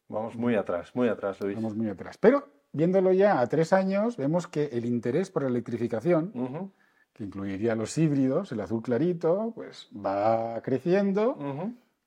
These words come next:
Speaker 2: y que entre la gasolina y la electrificación vamos haciéndole una pinza al diésel, que va a ser el primero que va a salir.
Speaker 1: Ujú.
Speaker 2: Si nos vamos a un país como Portugal, eh, la electrificación en Portugal y en España,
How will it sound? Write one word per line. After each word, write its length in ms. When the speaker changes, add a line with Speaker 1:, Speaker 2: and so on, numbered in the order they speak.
Speaker 2:
y 120
que 120
entre 520
la 140
gasolina 1080
y 100
la 80
electrificación 760
vamos 340
haciéndole 260
una 200
pinza 300
al 100
diésel, 480
que 100
va 100
a 20
ser 160
el 80
primero 280
que 80
va 100
a 20
salir. 380
Speaker 1:
Ujú. 300
Speaker 2:
Si 180
nos 160
vamos 320
a 120
un 100
país 220
como 220
Portugal, 640
eh, 360
la 80
electrificación 960
en 120
Portugal 500
y 40
en 80
España, 580